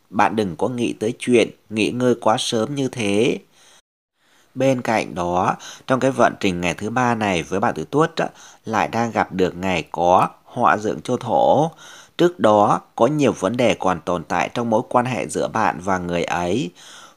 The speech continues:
Và khi tình cảm nồng cháy qua đi, thì những vấn đề đó mới bắt đầu trở nên nổi cộm và khiến cho cả đôi bên cùng cảm thấy khó chịu.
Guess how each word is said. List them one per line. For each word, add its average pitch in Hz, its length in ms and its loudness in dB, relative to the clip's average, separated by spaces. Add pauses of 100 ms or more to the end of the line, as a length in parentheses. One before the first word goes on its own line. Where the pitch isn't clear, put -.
Và 113 180 4
khi 135 200 -2
tình 98 260 -2
cảm 90 320 -4
nồng 98 280 0
cháy 87 300 -8
qua 120 200 0
đi, 117 440 4 (160)
thì 95 460 4 (300)
những 92 200 -2
vấn 107 180 -2
đề 117 200 4
đó 87 420 0 (160)
mới 123 140 0
bắt 165 260 -2
đầu 98 280 0 (140)
trở 85 120 -2
nên 110 480 0 (160)
nổi 113 320 2
cộm 107 320 4 (240)
và 101 140 2
khiến 101 260 -6
cho 120 120 -2
cả 73 180 -2
đôi 110 200 0
bên 110 300 2 (140)
cùng 101 220 0 (100)
cảm - 240 -4
thấy 110 140 -6
khó 104 260 -4 (100)
chịu. 113 500 4